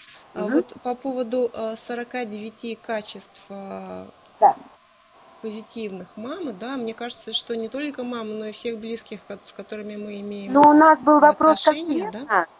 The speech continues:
Speaker 2: о маме.
Speaker 1: Да, я имею в виду, что было бы очень
Speaker 2: Конечно.
Speaker 1: полезно сесть и сделать это, потому что
Speaker 2: Да,
Speaker 1: это
Speaker 2: вот,
Speaker 1: очень полезное
Speaker 2: умничка,
Speaker 1: упражнение.
Speaker 2: Глория правильно сказала. Повтори, пожалуйста, всем. Знать и уметь — это разные вещи.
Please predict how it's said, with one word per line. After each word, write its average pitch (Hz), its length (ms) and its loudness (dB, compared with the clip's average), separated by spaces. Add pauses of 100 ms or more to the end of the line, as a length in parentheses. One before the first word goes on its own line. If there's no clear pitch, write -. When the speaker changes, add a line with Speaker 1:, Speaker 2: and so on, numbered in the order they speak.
Speaker 2:
о 269 140 6
маме. 294 300 4
Speaker 1:
Да, 226 140 0
я 285 260 0
имею 302 200 -2
в 294 40 -8
виду, 269 180 -6
что - 160 -8
было 269 240 -4
бы 247 120 -4
очень 277 260 -2
Speaker 2:
Конечно. 339 220 2
Speaker 1:
полезно 247 320 -4
сесть 285 400 -10
и 240 140 -8
сделать 220 520 -6
это, - 240 -16 (100)
потому 208 300 -14
что - 120 -12
Speaker 2:
Да, 262 160 6
Speaker 1:
это 226 320 0
Speaker 2:
вот, 262 200 8
Speaker 1:
очень 233 160 -2
полезное 247 480 -6
Speaker 2:
умничка, 330 420 -2
Speaker 1:
упражнение. 196 160 0
Speaker 2:
Глория 277 360 4
правильно 285 600 4
сказала. 269 520 2
Повтори, 277 440 2
пожалуйста, 277 500 2
всем. 175 440 -8 (580)
Знать 294 540 4 (760)
и 285 120 4
уметь — 320 640 4 (540)
это 226 180 -4
разные 240 420 4
вещи. 247 400 -12